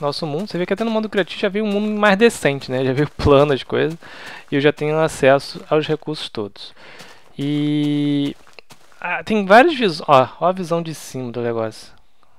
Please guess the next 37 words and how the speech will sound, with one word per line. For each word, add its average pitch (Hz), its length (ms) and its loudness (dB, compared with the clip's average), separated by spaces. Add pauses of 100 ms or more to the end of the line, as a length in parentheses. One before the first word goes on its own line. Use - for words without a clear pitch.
(140)
Olha 139 160 -4
olhando 123 220 -2
pra 113 160 -2
cima - 240 -14
com 117 160 -12
cara 113 160 -6
de 110 100 -16
tacho. - 320 -14 (800)
E 202 80 -8
tem 214 160 -8
lava 160 300 0
ali, 123 180 -6
ó. 110 80 -10 (720)
Essa 135 600 2
é 151 80 6
a 143 40 8
visão 123 680 -2
que - 80 -6
eu 127 40 -4
não 127 100 -8
posso 117 320 -6
jogar 135 280 -2
pra 135 140 -6
não 135 80 -8
ficar 147 180 0
tonto, - 440 -6
<laughs> - 100 -20
infelizmente. 143 720 -10 (1500)
E 175 720 2 (360)
essa 151 240 0
aqui 143 260 0
é 139 40 4
a 139 40 2
visão 131 580 -2 (200)
três 151 280 0
P, 247 320 2 (760)
né? 147 200 -6